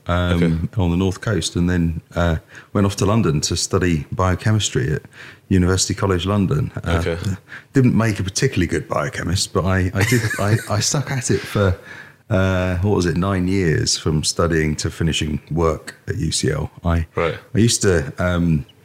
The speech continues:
Speaker 1: work at full-on laboratory work with, you know, white coat, and I was studying for a P H D actually, uh, in,
Speaker 2: Right, okay.
Speaker 1: in neuroscience. So, um, yeah, I was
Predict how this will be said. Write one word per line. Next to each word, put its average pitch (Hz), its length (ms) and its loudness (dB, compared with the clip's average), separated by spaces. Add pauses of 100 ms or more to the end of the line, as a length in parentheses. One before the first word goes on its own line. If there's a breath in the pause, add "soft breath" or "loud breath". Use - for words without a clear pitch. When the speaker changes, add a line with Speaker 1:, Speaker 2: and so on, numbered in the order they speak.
(480)
Speaker 1:
work 98 300 6
at 127 100 -4
full-on 101 560 2
laboratory 90 480 0
work 65 260 -2
with, 76 220 -2
you 95 80 2
know, 87 120 0
white 87 320 -2
coat, - 320 0
and 82 280 0 (380 loud breath)
I 87 40 2
was 82 120 2
studying 95 320 2
for 78 140 -4
a - 40 -4
P 92 140 -2
H 80 240 0
D 95 260 0
actually, - 400 -6 (140)
uh, 82 260 0
in, 85 200 0
Speaker 2:
Right, 95 360 2
okay. 87 220 -6
Speaker 1:
in 87 140 0
neuroscience. 90 540 0
So, 85 280 2 (300)
um, 85 360 2
yeah, 107 240 2
I 101 120 2
was 95 240 0